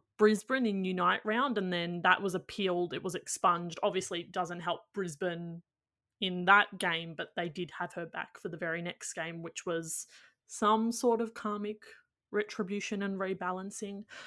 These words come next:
Um, and yeah, basically there's just, there was a, a very interesting conversation in our At the Far Post pod mentions about, like,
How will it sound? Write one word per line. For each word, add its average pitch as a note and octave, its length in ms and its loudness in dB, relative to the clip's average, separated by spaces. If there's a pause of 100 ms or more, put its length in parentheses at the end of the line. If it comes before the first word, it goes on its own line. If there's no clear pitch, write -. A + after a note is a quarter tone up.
(260)
Um, F#3 400 10 (680)
and B3+ 120 6
yeah, C#4+ 80 8
basically C#4 420 4
there's A3 200 4
just, A#3 280 4
there A3+ 100 6
was A3 100 6
a, G#3+ 160 8
a A3 200 6 (100)
very A#3 280 4
interesting G#3 420 -4
conversation F#3+ 640 0
in F#3 320 -2
our F3 420 2 (140)
At G3 160 4
the G3 80 -2
Far F#3 180 4
Post - 300 0
pod F3+ 260 2
mentions F#3 520 -2
about, F3 320 2
like, F3 360 2